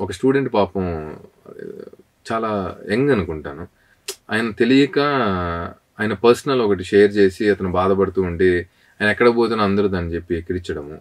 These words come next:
అతను చాలా డిప్రెషన్ గురయ్యాడు. So ఇలాంటివి ఎవరితో షేర్ చేయాలి, ఎవరితో షేర్ చేయకూడదు, అది కూడా మీకు తెలియాలి.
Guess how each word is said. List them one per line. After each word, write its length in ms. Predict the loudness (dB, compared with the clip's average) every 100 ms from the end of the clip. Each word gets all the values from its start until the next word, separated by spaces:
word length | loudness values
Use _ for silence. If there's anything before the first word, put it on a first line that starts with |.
| -10
అతను 180 | -6 -4
చాలా 160 | -4
డిప్రెషన్ 440 | -4 -4 -6 -6 -8
గురయ్యాడు. 360 | -8 -8 -14 _ _ _ _ _ _ _
So 100 | 0 2
ఇలాంటివి 680 | 4 4 2 0 0 0 -2 -4 -2
ఎవరితో 380 | 2 2 2 0
షేర్ 220 | 2 0
చేయాలి, 260 | 2 2 2
ఎవరితో 260 | 2 0 -2
షేర్ 240 | 0 0
చేయకూడదు, 380 | 0 0 -2 -4 -2
అది 120 | 0
కూడా 120 | 0
మీకు 160 | -2 -6
తెలియాలి. 340 | -6 -6 -8